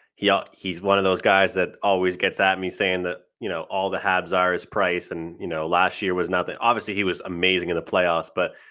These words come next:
so I, I decided after the Habs beat the Penguins on the weekend to message him and say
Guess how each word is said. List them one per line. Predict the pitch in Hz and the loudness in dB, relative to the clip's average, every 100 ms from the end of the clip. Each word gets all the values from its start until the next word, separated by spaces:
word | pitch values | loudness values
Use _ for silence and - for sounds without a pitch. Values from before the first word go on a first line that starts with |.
| _ | _
so | - 107 | -2 0
I, | 95 95 - | 2 0 -2
I | 104 | -2
decided | 101 120 110 101 92 - | 0 4 4 4 0 2
after | 101 104 - | 4 4 0
the | 92 | -2
Habs | 90 104 101 95 | 2 4 4 0
beat | 104 101 | -6 -4
the | 98 | -4
Penguins | - 104 101 92 85 - 101 | 0 0 2 -2 -2 -8 -6
on | 87 | -4
the | |
weekend | 98 123 107 92 90 - _ _ _ | -2 0 2 0 -2 -10 _ _ _
to | 101 | -2
message | 104 107 92 | 0 0 -2
him | 110 113 | 0 0
and | 98 | 0
say | 104 95 | 0 0